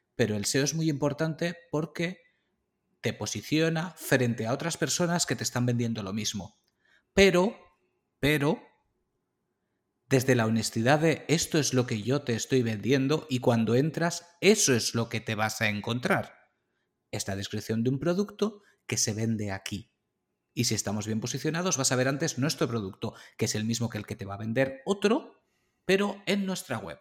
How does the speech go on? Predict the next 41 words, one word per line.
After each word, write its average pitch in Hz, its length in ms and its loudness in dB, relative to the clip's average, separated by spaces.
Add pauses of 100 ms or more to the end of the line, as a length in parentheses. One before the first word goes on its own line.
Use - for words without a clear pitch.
(520)
El - 200 -4
problema 107 440 -4
de 120 140 4
aquí 190 480 -2
es 190 200 0
que 196 140 2
tú - 160 -2
ves - 160 -4
un 135 140 4
artículo 175 560 2
que 120 100 2
pone, 107 480 2 (360)
em, 123 540 2
yo 139 140 0
qué 131 120 -2
sé, 117 360 4
"Hideo 175 400 4
Kojima 180 420 2
se 175 160 2
ha 165 60 2
comido 160 400 4
una 117 160 4
hamburguesa", 110 600 0
y 123 80 0
de 117 80 2
repente 151 420 4
entras 180 420 0
y 131 140 2
es 151 140 2
que 175 180 2 (340)
Phil 110 200 -2
Spencer 175 720 4
se - 140 0
ha 113 60 2
comido 135 380 6
un 139 120 4
filete 117 320 4
de 107 120 0
pescado. 98 420 -2 (240)
Y 135 80 4
dices, 123 460 2